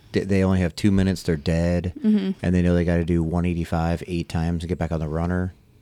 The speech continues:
Speaker 1: So they stay conservative 'cause they're just wanting to try to
Speaker 2: Mm-hmm.
Speaker 1: game it and stay where they're, you know, stay in their position, not lose.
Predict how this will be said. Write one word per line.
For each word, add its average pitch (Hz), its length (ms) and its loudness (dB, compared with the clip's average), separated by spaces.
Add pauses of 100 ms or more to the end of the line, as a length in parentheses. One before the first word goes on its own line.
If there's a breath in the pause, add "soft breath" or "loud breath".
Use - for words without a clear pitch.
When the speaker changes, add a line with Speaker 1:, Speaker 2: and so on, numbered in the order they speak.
(260)
Speaker 1:
So - 140 -6
they 80 100 -2
stay 82 240 -4
conservative 87 600 -2
'cause 82 120 -8
they're 85 100 0
just 80 160 -4
wanting 78 220 -4
to 76 80 -2
try 82 240 0
to 76 160 -2 (260 soft breath)
Speaker 2:
Mm-hmm. 208 280 2 (220)
Speaker 1:
game 90 280 2
it 92 100 0
and 85 100 -8
stay 90 220 0
where 87 160 0
they're, 78 240 -4
you 101 140 0
know, 78 80 -2 (120)
stay - 240 6
in 104 100 8
their 98 100 4
position, 92 420 0
not 117 180 2
lose. 98 680 4